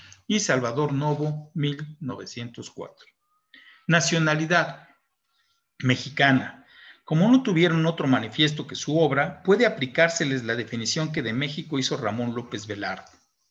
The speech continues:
Correlativamente, nuestro concepto de la patria es hoy hacia adentro. Las rectificaciones de la experiencia, contrayendo a la justa medida la fama de nuestras glorias sobre españoles, yanquis y franceses,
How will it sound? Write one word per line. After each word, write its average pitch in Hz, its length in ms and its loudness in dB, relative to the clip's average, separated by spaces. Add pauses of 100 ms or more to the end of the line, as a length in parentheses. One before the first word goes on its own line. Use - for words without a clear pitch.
(480)
Correlativamente, 131 1000 2
nuestro 131 320 -2
concepto 113 460 -6
de 117 100 -6
la 120 160 -2
patria 151 680 2
es 151 300 -2
hoy 151 240 2
hacia 143 280 -2
adentro. 101 520 -10 (500)
Las 135 200 2
rectificaciones 131 840 -2
de 127 100 -2
la 131 80 -6
experiencia, 175 760 2
contrayendo 127 600 0
a 113 40 0
la 107 100 -2
justa 135 360 -4
medida 123 400 -2
la 113 160 0
fama 127 320 0
de 107 140 -6
nuestras 123 420 -6
glorias 123 360 -2
sobre 139 280 -4
españoles, 147 1000 -4
yanquis 139 680 -2
y 190 140 0
franceses, 156 880 -4